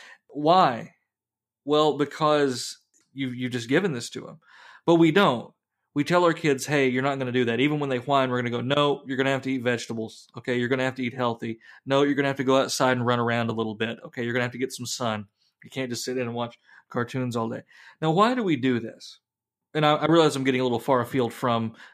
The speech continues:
the setting apart point, which is absolutely the primary focus of the law. So Zelwyn's absolutely right. But this disciplinary act, okay, which enables us to live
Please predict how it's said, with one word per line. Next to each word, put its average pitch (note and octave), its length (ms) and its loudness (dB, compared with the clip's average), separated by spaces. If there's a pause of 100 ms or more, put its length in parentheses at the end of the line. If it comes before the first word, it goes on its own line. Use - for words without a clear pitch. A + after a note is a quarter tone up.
(400)
the C3+ 120 -2
setting B2+ 260 2
apart B2+ 360 0
point, A#2+ 220 -4
which A#2+ 140 -10
is A#2 80 -2
absolutely B2 400 -2
the A#2 60 -10
primary B2 360 0
focus A2+ 340 -6
of A2+ 60 -14
the - 80 -12
law. - 240 -14 (760)
So B2+ 160 -4
Zelwyn's A#2+ 340 0
absolutely A#2 400 -4
right. A2+ 220 -2
But B2+ 280 -2 (340)
this C3+ 140 0
disciplinary B2+ 720 0
act, - 320 -14 (180)
okay, B2+ 480 -6 (540)
which - 640 2 (400)
enables D#3 500 2
us C3+ 300 -2
to C#3 680 2
live C3 640 2